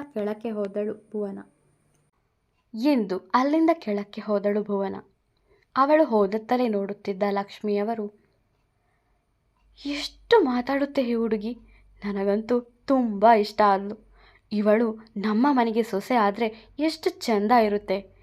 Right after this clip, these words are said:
ನನ್ನ ಕೋಪಿಷ್ಟ ಮಗನಿಗೆ ಈ ತುಂಟಾಟದ ಹುಡುಗಿ, ಎಷ್ಟು ಮುದ್ದಾದ ಜೋಡಿ" ಎಂದು ತಮ್ಮ ಮನದಲ್ಲಿ ನೆನೆದುಕೊಳ್ಳುತ್ತಾ ನಕ್ಕರು ಲಕ್ಷ್ಮಿ.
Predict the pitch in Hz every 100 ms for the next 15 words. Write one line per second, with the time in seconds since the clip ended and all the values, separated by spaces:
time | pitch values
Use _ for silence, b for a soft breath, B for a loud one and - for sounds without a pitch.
0 | b b - 214 202 196 - 202 190 233
1 | 269 - 226 202 202 220 233 240 240 b
2 | _ 349 359 233 202 208 269 220 220 226
3 | 220 214 214 208 b b b 196 220 214
4 | - 262 214 202 - 254 277 285 226 220
5 | 208 202 - _ _ _ _ _ _ 269
6 | 294 226 208 208 - _ - 277 339 359
7 | 226 202 202 202 202 190 190 208 196 202
8 | 202 233 220 196 196 202 190 196 185 -
9 | - 202